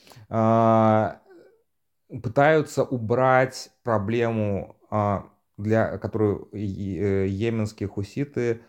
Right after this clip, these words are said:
создали для мирового судоходства. А, и, скорее всего, эта попытка, ну, не то чтобы она при-, обречена на провал, скорее всего, она даст какой-то эффект. Безусловно, даже, может быть, этот эффект будет,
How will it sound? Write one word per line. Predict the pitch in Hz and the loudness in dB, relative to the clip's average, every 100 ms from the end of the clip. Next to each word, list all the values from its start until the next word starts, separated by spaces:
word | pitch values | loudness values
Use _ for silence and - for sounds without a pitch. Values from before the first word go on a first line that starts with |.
| _ _ | _ _
создали | - 110 92 107 107 101 | -2 -2 0 2 2 0
для | 92 92 95 90 | -2 0 0 -2
мирового | 95 95 95 95 95 | -4 0 0 0 -2
судоходства. | 92 - 107 - - - _ _ _ _ _ _ _ _ _ - | -4 -10 -14 -14 -18 -20 _ _ _ _ _ _ _ _ _ -6
А, | 101 98 95 95 95 92 - _ _ _ _ _ _ _ - | 0 2 4 4 2 0 -4 _ _ _ _ _ _ _ -6
и, | 135 151 147 - | 0 2 2 -2
скорее | - 131 170 | -6 -2 0
всего, | 165 - 120 | -2 -2 -4
эта | 120 | -4
попытка, | 117 117 170 165 117 110 - _ - | -2 -2 -2 -4 -6 -8 -20 _ -4
ну, | 156 - | -2 0
не | 143 | 2
то | 202 | 2
чтобы | 226 139 131 | 2 2 2
она | 127 | 2
при-, | 113 117 110 | 0 -2 -2
обречена | 113 110 107 - 120 110 | 0 0 -2 -6 -4 -2
на | 95 | -2
провал, | - 95 101 87 - - | -2 -2 0 0 -4 -10
скорее | - 120 143 | -4 0 0
всего, | 143 117 | -2 -2
она | 113 113 | 0 -2
даст | 110 110 - | 0 -2 -2
какой-то | - - 90 87 | -14 -8 -8 -6
эффект. | 87 - 95 - _ _ _ _ | -10 -8 -8 -8 _ _ _ _
Безусловно, | 107 98 104 113 101 135 120 110 101 | -10 -4 -2 -2 -2 2 2 2 0
даже, | 92 95 92 95 87 - | 0 0 0 -4 -4 -6
может | 101 98 92 | -4 -4 -6
быть, | 90 92 - - _ | -8 -8 -10 -20 _
этот | 90 92 - | -10 -10 -8
эффект | 95 - 98 90 | -8 -4 -6 -6
будет, | 87 92 98 92 95 - | -8 -6 -4 -2 -2 -4